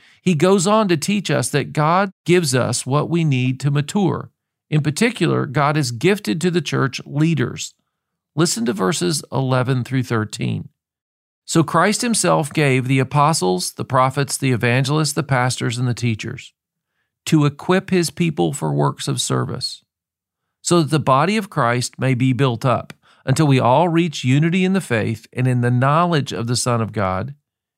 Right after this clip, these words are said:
and become mature, attaining the whole measure of the fullness of Christ."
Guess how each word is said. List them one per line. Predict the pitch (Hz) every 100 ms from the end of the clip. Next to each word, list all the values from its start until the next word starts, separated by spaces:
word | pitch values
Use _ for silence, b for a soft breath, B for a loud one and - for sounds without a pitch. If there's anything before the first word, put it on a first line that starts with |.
| _ -
and | 120
become | 120 117 107
mature, | 113 - 156 110 - - _ _ _ _ _ _
attaining | - 143 131 135
the | 117 104
whole | 104 143 165 165
measure | 151 113 107 104 -
of | 113 110
the | 120
fullness | - 101 95 95 -
of | 95
Christ." | - - 123 -